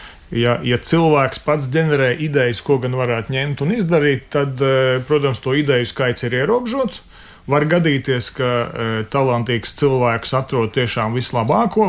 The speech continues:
bet to iespēju ir burtiski bezgalīgi daudz. Tad, tad, un arī dators bezgalīgi nevar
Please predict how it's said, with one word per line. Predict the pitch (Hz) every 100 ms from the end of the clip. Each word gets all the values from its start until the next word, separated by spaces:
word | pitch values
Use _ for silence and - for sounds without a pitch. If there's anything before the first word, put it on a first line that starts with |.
| 143
bet | 131 -
to | 139 127
iespēju | 143 156 - 135 123 120
ir |
burtiski | 113 139 160 165 123
bezgalīgi | 123 131 123 113 110 113
daudz. | 120 202 185 -
Tad, | 156
tad, | 135 117 117
un | 113 110
arī | 123 117
dators | 123 123 202 202
bezgalīgi | 175 196 160 165 156 139
nevar | 160 135